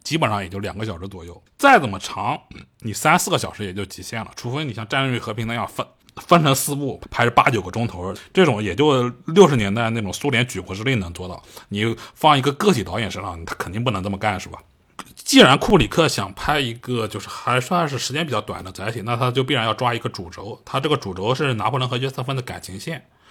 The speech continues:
然后这个也是正常的。但是库布里克他的准备工作后来是在本世纪初，然后有人把他的准备工作出版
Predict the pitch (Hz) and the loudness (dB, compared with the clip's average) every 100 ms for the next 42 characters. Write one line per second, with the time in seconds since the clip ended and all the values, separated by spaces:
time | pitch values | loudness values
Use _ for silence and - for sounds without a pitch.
0 | - - 113 120 170 123 87 - 120 165 | -20 -12 -8 -4 -2 -2 -4 -8 -4 -4
1 | 107 - 107 101 _ - _ - 220 196 | -4 -10 -14 -16 _ -20 _ 2 2 2
2 | - - - 233 185 120 175 180 180 - | -4 -6 2 6 6 6 4 4 2 0
3 | 87 120 170 117 110 107 - 120 95 104 | -2 2 2 2 0 -4 -2 -4 -2 -6
4 | - 104 98 98 98 - 135 123 - 90 | -8 -8 -6 -6 -8 -12 -8 -8 -6 -6
5 | - 147 104 - 156 180 _ - 101 107 | -4 -4 -4 -8 -12 -12 _ -14 -8 -4
6 | 110 117 101 87 107 117 - 90 123 120 | -2 -2 -4 -6 -6 -6 -8 -6 -4 -4
7 | 92 101 127 139 - - 185 | -4 -6 -4 -4 -2 6 6